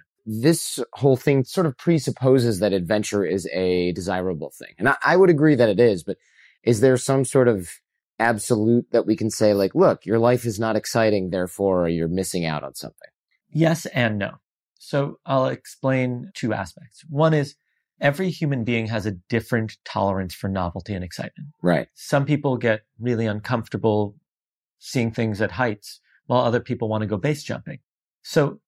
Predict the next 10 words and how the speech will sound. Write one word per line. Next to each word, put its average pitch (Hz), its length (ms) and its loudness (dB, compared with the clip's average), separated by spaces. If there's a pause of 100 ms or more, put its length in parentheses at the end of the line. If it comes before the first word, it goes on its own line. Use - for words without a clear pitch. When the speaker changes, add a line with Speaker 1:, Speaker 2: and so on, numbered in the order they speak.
Speaker 2:
I 143 120 0
can't 175 300 -6
say 151 140 -4
something 113 560 -4
in 113 180 -6
totality 101 600 -4
for 85 180 -10
all 92 140 -4
people, - 380 -12 (240)
but 139 240 0